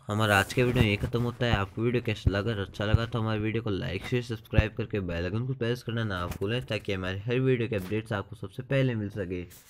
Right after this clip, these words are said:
तो दोस्तों, लास्ट में इतना ही कहना चाहता हूँ, अगर आप में से किसी को सोलर पावर प्लांट के रिगार्डिंग कुछ भी क्वेरी हो या आपको अपने घर या कहीं पे भी सोलर पावर प्लांट लगवाना हो, तो आप स्क्रीन पे दिए फ़ोन नंबर पे कॉल कर सकते हैं।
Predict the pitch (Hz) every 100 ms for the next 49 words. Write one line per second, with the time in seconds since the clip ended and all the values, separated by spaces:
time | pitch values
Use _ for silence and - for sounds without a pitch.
0 | - _ _ - 113 120 131 120 113 101
1 | 110 117 110 - 117 117 113 107 98 110
2 | 110 107 110 107 101 113 113 107 104 -
3 | 117 120 98 - 95 104 117 110 110 110
4 | 101 107 117 110 98 95 95 113 110 127
5 | 123 107 101 101 95 - - - - -
6 | 104 104 110 113 101 - 101 120 120 104
7 | 101 107 107 101 98 104 113 113 110 104
8 | 104 92 90 95 107 113 117 - - -
9 | 101 101 - 107 104 113 104 110 107 104
10 | 101 98 95 107 87 92 98 107 110 104
11 | 110 104 107